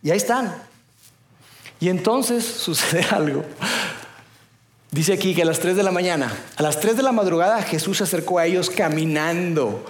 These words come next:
sobre el agua. Leemos esto tantas veces que ya lo vemos como normal, pero piensa esto.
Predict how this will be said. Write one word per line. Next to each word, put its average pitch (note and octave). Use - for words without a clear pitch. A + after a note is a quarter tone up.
sobre C3+
el B2+
agua. A#2
Leemos A#3+
esto C#4+
tantas C4+
veces A#3+
que -
ya A3+
lo A#3
vemos A#3+
como G3+
normal, E3+
pero D#3
piensa A#3
esto. G3